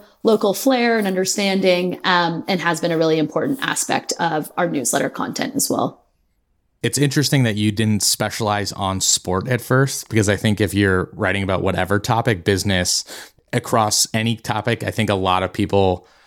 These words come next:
Speaker 2: race to specialize early. It's like, "Oh, this is
Speaker 1: Mm-hmm.
Speaker 2: it." And you can actually draw a bigger area when you're getting started. You're like, you don't know what your audience wants. Like, find someone that's gonna write about a lot, and then you can specialize w-, later.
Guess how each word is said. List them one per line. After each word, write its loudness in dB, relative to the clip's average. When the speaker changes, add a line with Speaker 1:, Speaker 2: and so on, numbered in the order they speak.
Speaker 2:
race 0
to -4
specialize 0
early. 2
It's -2
like, -2
"Oh, 4
this 2
is 2
Speaker 1:
Mm-hmm. 4
Speaker 2:
it." -6
And 2
you 4
can 0
actually 0
draw 2
a 0
bigger 0
area 0
when 2
you're 0
getting -2
started. 0
You're -2
like, -8
you -2
don't 2
know 4
what 0
your -2
audience -4
wants. 0
Like, -2
find 0
someone -2
that's -6
gonna 0
write 2
about 2
a 2
lot, 0
and 2
then 2
you 0
can -4
specialize -2
w-, -6
later. 2